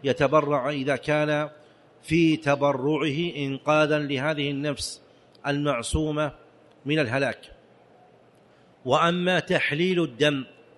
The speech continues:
تحليل الدم فلا بأس به ولا يضر الصائم، وكذلك لو فرض أن الإنسان جرح أو انكسر سنه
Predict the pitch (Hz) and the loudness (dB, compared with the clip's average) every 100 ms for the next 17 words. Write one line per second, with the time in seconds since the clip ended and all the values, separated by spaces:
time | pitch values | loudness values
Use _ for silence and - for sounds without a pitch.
0 | - _ _ _ 120 - 131 139 123 104 | -20 _ _ _ -8 -6 -4 -2 -2 0
1 | 147 156 165 - - _ - 139 147 151 | 0 0 -4 -12 -20 _ -2 2 2 2
2 | 127 139 135 131 131 - - _ _ _ | -2 -2 -2 -2 -6 -10 -20 _ _ _
3 | _ _ _ 117 139 147 147 139 147 147 | _ _ _ 0 4 6 4 2 0 -2
4 | - 139 147 135 123 - - - _ _ | -4 0 0 -2 -8 -16 -20 -20 _ _
5 | - 131 143 147 156 143 143 147 131 156 | -4 0 4 6 4 2 0 0 0 2
6 | 156 143 147 147 143 127 151 147 143 120 | 4 4 2 -4 -4 -4 -2 0 0 0
7 | 151 156 131 - - - - _ _ _ | 4 4 2 -4 -16 -20 -20 _ _ _
8 | - 143 147 127 151 - 151 143 - 156 | -4 -2 -2 0 0 2 0 0 0 -2
9 | 156 151 | 0 -2